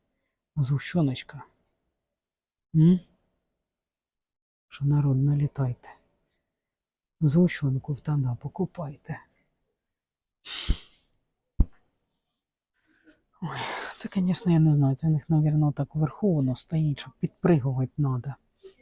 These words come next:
Мені не дуже це подобається, тому що в мене метр п'ятдесят сім.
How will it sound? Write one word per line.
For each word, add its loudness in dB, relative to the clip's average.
Мені 4
не 4
дуже 2
це -4
подобається, 0
тому 0
що -6
в -2
мене 4
метр 0
п'ятдесят -4
сім. 4